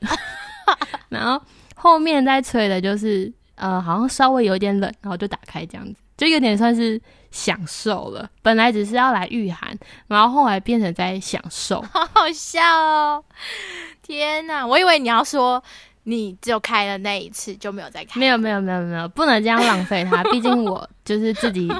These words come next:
Speaker 1: 很辛苦地把它抱回家，所以我也要善待它。
Speaker 2: 好险它不是只有吹一次就不能用的电暖器。
Speaker 1: 对啊。
Speaker 2: <laughs> 不然真的就太糗了。
Speaker 1: 真的很糗欸。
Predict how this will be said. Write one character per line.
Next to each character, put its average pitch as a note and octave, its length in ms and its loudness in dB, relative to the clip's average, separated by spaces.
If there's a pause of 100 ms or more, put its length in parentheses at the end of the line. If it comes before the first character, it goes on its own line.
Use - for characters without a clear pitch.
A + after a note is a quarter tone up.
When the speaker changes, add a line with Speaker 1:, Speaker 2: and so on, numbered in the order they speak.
Speaker 1:
很 F#3 160 -2
辛 G#3+ 240 -2
苦 G#3+ 140 -4
地 E3+ 80 0
把 D#3 80 -6
它 D#3 100 -2
抱 F3 200 -2
回 - 260 -12
家， G#2+ 340 -6 (140)
所 A3+ 120 -2
以 C4+ 40 2
我 A#3 120 2
也 F#3 80 0
要 F#3+ 220 0
善 F#3+ 320 -2
待 F3 220 -4
它。 - 320 -8
Speaker 2:
好 G#3+ 160 2
险 C4 200 0
它 B3+ 200 0
不 G#3+ 120 -4
是 A#3 120 0
只 G#3 120 -6
有 F3+ 140 -2
吹 F#3+ 320 -6
一 F#3 40 -8
次 F#3+ 220 -10
就 F#3+ 140 -6
不 G3 160 -10
能 F#3 100 -6
用 F#3 280 -8
的 - 240 -12
电 F3+ 160 -6
暖 - 240 -12
器。 - 280 -6 (1400)
Speaker 1:
对 D4+ 100 0
啊。 G3+ 160 0
Speaker 2:
<laughs> - 0 -
不 F4+ 60 4
然 B3+ 160 4
真 C4 140 2
的 A3+ 120 4
就 A#3+ 200 0
太 C4+ 260 0
糗 - 400 -10
了。 - 60 -16
Speaker 1:
真 C4+ 120 -2
的 B3 140 0
很 F#3+ 240 -4
糗 G3 160 -8
欸。 - 380 -12